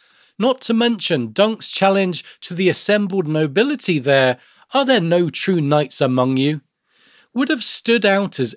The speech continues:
emblematic of the great divide between the privileged and the masses. The day-to-day life of sleeping in inns and camping in fields,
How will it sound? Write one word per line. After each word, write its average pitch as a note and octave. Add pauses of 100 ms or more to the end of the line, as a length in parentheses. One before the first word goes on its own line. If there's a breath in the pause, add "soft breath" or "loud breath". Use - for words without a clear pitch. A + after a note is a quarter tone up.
emblematic G3+
of C#3
the C3
great C3+
divide C#3+ (200 soft breath)
between F#3+
the F#3
privileged G#3 (180 soft breath)
and C3
the A#2
masses. A#2 (600 soft breath)
The E3+
day-to-day D#3+
life D3
of A#2+
sleeping G#3
in E3
inns D3+
and G#2
camping F#3
in B2+
fields, F3